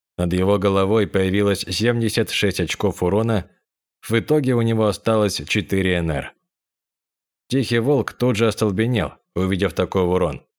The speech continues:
Его глаза чуть не выскочили из глазниц. Другие два ассасина были в равной степени шокированы. Как мастер заклинаний может быть таким? Это просто артиллерийское орудие.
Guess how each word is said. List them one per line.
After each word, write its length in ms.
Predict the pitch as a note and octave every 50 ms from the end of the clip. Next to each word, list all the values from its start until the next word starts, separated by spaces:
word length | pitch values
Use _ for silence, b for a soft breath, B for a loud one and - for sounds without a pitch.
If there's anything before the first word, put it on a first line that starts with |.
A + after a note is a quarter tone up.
| _ _ -
Его 300 | E2+ F2 F#2+ G2+ G#2 G#2
глаза 440 | G2 G#2 G#2 G2+ F#2 A#2 C3 B2 A2
чуть 300 | - - B2 B2+ - -
не 200 | G2+ A2+ A2+ G#2+
выскочили 600 | F#2+ G#2 B2 B2 - - A#2 F#2 - G#2 G2 G2
из 120 | G2 F2+
глазниц. 640 | E2+ G2 F#2+ F#2 E2 - D#2+ D2 C#2 - - - - _ _ _ _ _ _ _ -
Другие 520 | F2 G2 G2+ G#2+ G2+ F#2 A#2+ A#2+ G#2+ G2
два 280 | F2 G2 G2 G#2 G#2 G2
ассасина 640 | F#2 - G2+ F#2+ - - A#2+ B2 A2+ F#2+ E2 D#2
были 360 | D#2 E2 G#2 A2+ A2 G#2+ A2
в 120 | G2+ F#2 G#2+
равной 320 | A#2 A#2 A2 G#2+ A2 G2+
степени 460 | - - - G2+ F2+ F#2+ G2 G2 G2
шокированы. 800 | - - G2 F#2 - - F2+ D#2+ D2 D2 C#2+ C2+ C2+ B1+ B1 - - _ _ _ _ _ _ _ _ _ _ _ _ _ _ _ _ _ _ _
Как 240 | - D3+ D3+ - -
мастер 400 | A#2 B2+ C3+ B2+ A2 - A2 A2
заклинаний 640 | G2+ G#2+ G#2 - A2 G#2+ A2 B2+ C3 B2 G#2+ F#2
может 360 | F2+ F#2 G#2+ A2+ G2+ F#2+ F#2 F2+
быть 240 | F#2 G#2+ G2+ -
таким? 460 | - G#2 G2+ F2+ - A#2 G2 D2+ - - _ _ _ _
Это 220 | - F2+ - - F2
просто 420 | - - A#2 A#2 G2+ - - G2
артиллерийское 760 | F#2+ E2+ - G#2 G#2 G#2+ G#2+ A#2 B2+ A#2+ - - - B2+ C3
орудие. 420 | D3 - D#3 G2 D#2 C#2+ C2+ -